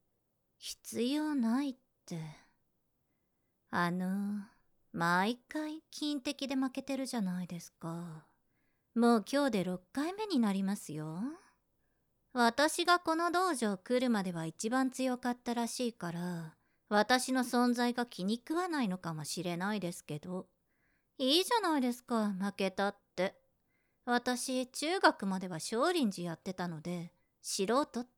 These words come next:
てわけでもないですし、恥ずかしいことではないですよ。そもそも私、どっちが強いとか興味ないんです。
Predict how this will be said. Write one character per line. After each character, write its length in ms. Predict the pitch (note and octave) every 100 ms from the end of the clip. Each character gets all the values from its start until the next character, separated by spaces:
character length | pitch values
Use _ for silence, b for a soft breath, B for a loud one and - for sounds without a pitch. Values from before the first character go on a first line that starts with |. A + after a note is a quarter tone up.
| -
て 100 | F#3+
わ 140 | F#3+
け 120 | F#3+
で 100 | F#3+
も 120 | E3 D#3+
な 180 | D#3+
い 80 | F3+
で 100 | A3+
す 240 | F#3+ - -
し、 220 | G3+ F3 _ _ _ _ -
恥 220 | G#3 G#3+
ず 80 | A3
か 140 | B3+
し 180 | - F4+
い 40 |
こ 140 | F4+ D#4
と 140 | C#4
で 80 | A#3
は 120 | G3+
な 160 | G#3+ C4
い 20 |
で 100 | D#4
す 160 | D4 A3+
よ。 280 | A3+ A#3+ D#4 G#4 _ _ _ _ _ _ -
そ 260 | - D#4+
も 140 | E4+ D#4+
そ 220 | - B3
も 200 | G#3+ F#3+
私、 680 | F3+ F3+ A3 A3+ - C#4+ - _ _ b b b -
ど 140 | E4+
っ 60 | F#4+ -
ち 160 | A4+
が 100 | F4
強 300 | - - A3+
い 60 | A#3
と 100 | A3
か 160 | F#3+
興 280 | F3+ A3+ C4+
味 120 | E4
な 280 | G#3+ F3 G#3
い 60 | E4
ん 80 | F4+
で 140 | B3+
す。 320 | B3 - -